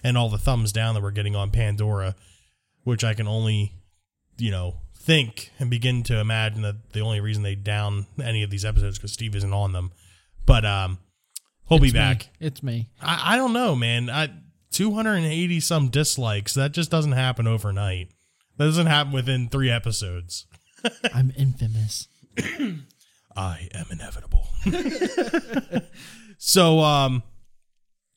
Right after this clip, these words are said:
Speaker 1: over the past couple weeks, have you encountered anything new or interesting?
Speaker 2: Uh, with the Super Bowl happening,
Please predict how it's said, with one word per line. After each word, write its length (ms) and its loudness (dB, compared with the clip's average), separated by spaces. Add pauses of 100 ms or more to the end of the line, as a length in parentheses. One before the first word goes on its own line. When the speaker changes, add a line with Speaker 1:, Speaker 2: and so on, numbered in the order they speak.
(220)
Speaker 1:
over 180 4
the 80 10
past 200 6
couple 160 4
weeks, 240 2
have 100 2
you 220 6
encountered 460 2
anything 340 2
new 160 4
or 120 -4
interesting? 640 -2 (2000)
Speaker 2:
Uh, 340 -4
with 140 -6
the 240 0
Super 680 -4
Bowl 460 -4 (580)
happening, 600 0